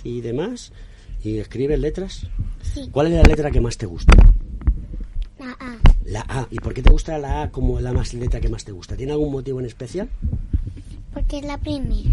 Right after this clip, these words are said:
Speaker 1: Ah, muy bien. Eso, eso también se merece otro, otro aplauso, Jorge. Él dice que la A, la A es la que más le gusta porque es la primera. Un aplauso para mi amigo. Venga, chicos, un aplauso. Muy bien, muy bien, muy bien,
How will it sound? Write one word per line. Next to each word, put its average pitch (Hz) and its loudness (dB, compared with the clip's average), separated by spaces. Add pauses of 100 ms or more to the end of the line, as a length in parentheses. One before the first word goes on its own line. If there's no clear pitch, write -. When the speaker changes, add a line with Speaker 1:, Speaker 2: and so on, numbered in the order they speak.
(140)
Speaker 1:
Ah, 151 4 (260)
muy 156 2
bien. 120 -6 (420)
Eso, 165 0
eso 143 -4
también 175 4
se 165 -2
merece 147 -2
otro, 127 -4
otro 127 -6
aplauso, 127 -6 (200)
Jorge. 131 -2
Él 127 -8
dice 170 0
que 175 -2
la 156 6
A, 262 0 (320)
la 147 0
A 277 4 (440)
es 170 4
la 160 0
que 147 -2
más 160 4
le 156 2
gusta 196 4
porque 151 0
es - 2
la 135 0
primera. 131 0
Un 180 6
aplauso 196 6
para 175 8
mi 175 6
amigo. 170 4 (1040)
Venga, 180 4
chicos, 202 6
un 175 8
aplauso. 180 12 (920)
Muy - 10
bien, - 10
muy 131 4
bien, 120 6
muy 120 2
bien, 113 2